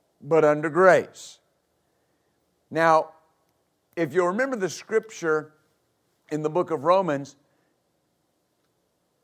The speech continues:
excuse me, Corinthians, Paul said that the cross is preached,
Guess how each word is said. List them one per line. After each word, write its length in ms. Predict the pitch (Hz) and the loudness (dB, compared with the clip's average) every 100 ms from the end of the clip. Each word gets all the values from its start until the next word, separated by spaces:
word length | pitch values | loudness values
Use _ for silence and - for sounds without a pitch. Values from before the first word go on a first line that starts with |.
| _ _ _ _ _ _ _ _ _ - | _ _ _ _ _ _ _ _ _ -16
excuse 320 | 135 196 196 | -14 -10 -8
me, 120 | 139 | -10
Corinthians, 580 | 127 175 196 156 139 131 _ _ - | -10 -8 -8 -8 -12 -14 _ _ -4
Paul 340 | - 233 233 | 2 2 2
said 500 | - 185 175 170 - _ _ _ _ _ | -4 -2 -2 -2 -8 _ _ _ _ _
that 360 | - 165 160 - 135 | -2 0 0 -6 -8
the 140 | 143 | -8
cross 560 | - 190 214 233 208 196 | -4 4 6 6 2 -8
is 140 | 175 | -10
preached, 800 | - 165 156 139 139 - - | -10 -6 -2 -2 -4 -12 -20